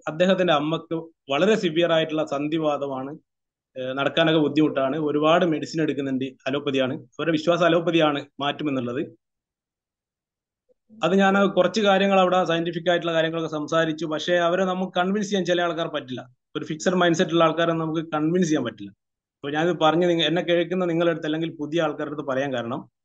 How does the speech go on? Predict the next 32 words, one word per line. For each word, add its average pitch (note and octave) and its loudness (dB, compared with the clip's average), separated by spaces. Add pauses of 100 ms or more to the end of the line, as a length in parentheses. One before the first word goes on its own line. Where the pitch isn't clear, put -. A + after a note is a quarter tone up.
(1300)
ഞാൻ G3 6
ഈ A#3 6
പ്രോഡക്റ്റ് E3+ 2
ബിസിനസ് E3 2
ആയിട്ട് F3 4
ഏറ്റെടുത്ത് D#3+ 0
തുടങ്ങിയല്ല. D3+ 0
ഞാൻ C#3+ -6
പാർട്ട് C#3+ -4
ടൈം D#3+ 0
ആയിട്ട്, D#3+ -2
വളരെ D3 2
പാർട്ട് F3 0
ടൈം E3+ 0
ആയിട്ട്, E3 -8 (600)
ഏഹ്, D3 -8
ബിസിനസ് D3+ -2
ചെയ്ത D3+ 2
ഒരു D3 2
വ്യക്തിയായിരുന്നു, C3+ 0 (220)
ഏഹ്, C3 -8
കഴിഞ്ഞ C#3+ 2
സെപ്റ്റംബർ C3+ -2
വരെ. A2+ -8 (100)
മനോജ് C#3 0
സാറിന്റെ D3 2
ടീമിൽ, C#3 -2
നമ്മുടെ C3+ -4 (120)
കോഴിക്കോടുള്ള C#3 0
ഷാജി C#3 0
സാറിന്റെ C#3 0
ടീമിലാണ് C3 -4